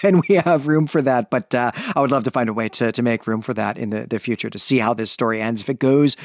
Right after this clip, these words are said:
the places that we've been speculating that it might, see how these character arcs wrap up, see how he continues to,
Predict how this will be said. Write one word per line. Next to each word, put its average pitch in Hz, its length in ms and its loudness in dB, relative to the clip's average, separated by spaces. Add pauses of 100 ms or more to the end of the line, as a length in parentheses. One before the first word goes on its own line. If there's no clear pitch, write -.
(220)
the 139 100 0
places 127 360 0
that 120 140 0
we've 123 200 2
been 120 120 -2
speculating 120 600 -2
that 110 120 -2
it 113 100 -8
might, 139 360 0
see 151 140 0
how 131 120 2
these 117 160 -2
character 127 360 -4
arcs 123 320 -2 (280)
wrap 127 260 0
up, 123 200 0
see 185 240 2
how 156 180 2
he 151 140 0
continues 156 560 -2
to, 117 320 0